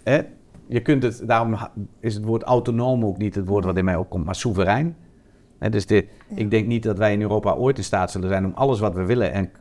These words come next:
Speaker 1: en nodig hebben, om dat allemaal zelf te maken. Dat kan gewoon niet. Ehm, maar je wil wel er wat regie op hebben en zorgen dat het foute spul niet binnenkomt,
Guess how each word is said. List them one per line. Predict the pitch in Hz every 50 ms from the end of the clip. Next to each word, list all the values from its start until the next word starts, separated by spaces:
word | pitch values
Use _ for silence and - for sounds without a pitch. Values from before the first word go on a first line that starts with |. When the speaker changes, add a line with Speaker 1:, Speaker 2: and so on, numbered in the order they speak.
| - -
Speaker 1:
en | - 107 101
nodig | 107 120 135 131 107 95
hebben, | 98 92 80 85 90 87 85 - -
om | - 98
dat | 95 90
allemaal | - 110 104 90 80
zelf | 98 101 92 85 -
te | 85
maken. | 87 85 87 104 120 - - 160
Dat | 143 - -
kan | - 80
gewoon | - 101 101 101
niet. | 107 139 - - - _ _ _ _ _ _ _ _ _ _ -
Ehm, | - 92 90 92 92 92 92 92 90 90 92 92 95 95 95 92 -
maar | - 110 107 107
je | 110
wil | 107 117 113 107
wel | 127 156 156 127 127 139 - - - _ _ _ _ _
er | - 107 110 104
wat | 110 113 117
regie | 113 139 135 - 165 147 110
op | 87 90
hebben | 92 87 92 117 127 -
en | - 110 110
zorgen | 107 120 120 123 123 113 123 123
dat | 110 113 104
het | 104 101 -
foute | - 135 135 156 147 127
spul | 117 - - 107 95
niet | 92 92 85
binnenkomt, | 90 110 120 147 147 - 151 165 208 - -